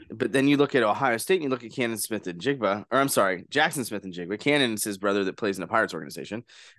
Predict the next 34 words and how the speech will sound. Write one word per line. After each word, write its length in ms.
um, 260
when 260
worlds 240
collide, 400
right? 180
And 340
he's 300
been 160
dealing 220
with 120
injuries, 460
opts 240
out, 300
and 420
focuses 420
on 100
that 120
draft 240
prep. 200
Well, 140
those 220
are 80
guys 380
that 260
are, 300
are 80
most 320
likely 300
gonna 160
be 100
day 220
one 240
guys. 560
Uh, 340